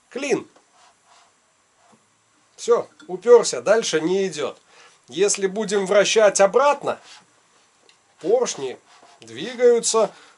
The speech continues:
ровно до нижней мертвой точки. И снова коленвал клинит. Есть у меня подозрение, единственная, пожалуй, версия, что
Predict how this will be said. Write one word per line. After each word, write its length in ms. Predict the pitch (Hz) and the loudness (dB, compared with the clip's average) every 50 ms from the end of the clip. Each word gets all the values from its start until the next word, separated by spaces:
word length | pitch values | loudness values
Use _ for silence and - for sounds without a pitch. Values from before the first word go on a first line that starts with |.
| _ _ | _ _
ровно 520 | 139 143 170 220 262 262 247 247 240 226 | -4 0 2 2 4 2 4 4 4 4
до 520 | 170 131 143 156 185 208 226 233 220 190 - _ _ _ _ _ _ _ _ _ _ _ _ _ _ _ _ _ _ _ _ _ _ - | 2 0 0 2 4 6 6 6 4 2 -4 _ _ _ _ _ _ _ _ _ _ _ _ _ _ _ _ _ _ _ _ _ _ -16
нижней 480 | 120 131 139 151 143 151 196 262 269 | -12 -10 -8 -8 -8 -8 -6 -6 -4
мертвой 440 | 233 180 170 175 160 - 220 240 240 | -2 -2 -2 -2 -2 2 2 2 4
точки. 440 | 233 220 180 147 - - - - - _ _ _ _ | 4 2 0 0 0 -4 -10 -14 -20 _ _ _ _
И 320 | 160 165 180 196 226 233 | -16 -14 -12 -8 -4 -4
снова 480 | - - 165 165 180 202 226 233 247 - | -4 -2 0 2 4 6 6 6 6 4
коленвал 580 | - 170 147 147 147 143 143 165 180 185 175 | 4 0 -2 -2 -4 -2 2 2 2 2 0
клинит. 480 | - 165 165 160 147 127 120 110 - - _ _ _ _ _ _ _ _ _ _ _ _ _ _ - - _ _ _ _ _ _ _ _ _ _ _ _ _ | -4 -4 -4 -4 -2 -4 -6 -8 -10 -16 _ _ _ _ _ _ _ _ _ _ _ _ _ _ -20 -20 _ _ _ _ _ _ _ _ _ _ _ _ _
Есть 360 | - 139 185 262 262 233 - 226 | -16 -12 -6 -4 -4 -4 -4 -2
у 60 | 208 | 0
меня 460 | 196 185 190 208 208 202 196 185 180 | 2 4 6 6 8 8 8 6 4
подозрение, 760 | - 185 170 - 170 160 139 165 202 220 226 214 170 139 120 | 0 -2 0 2 0 0 0 -2 -2 -2 -2 -2 -2 -2 -4
единственная, 840 | 117 120 151 190 180 156 196 214 208 - - - 156 160 160 151 139 | -6 -6 -8 -8 -6 -6 -6 -4 -4 -4 -4 -4 -4 -2 0 0 0
пожалуй, 520 | 135 - 156 143 147 165 156 139 127 127 123 | 0 0 0 2 4 2 2 2 0 -4 -8
версия, 600 | 120 143 170 202 202 180 - - 202 175 165 151 | -4 -2 0 0 0 0 0 -2 0 0 0 -2
что 680 | - - - - 170 165 165 165 165 156 147 139 | -2 -6 -6 -4 -2 2 2 4 4 4 2 0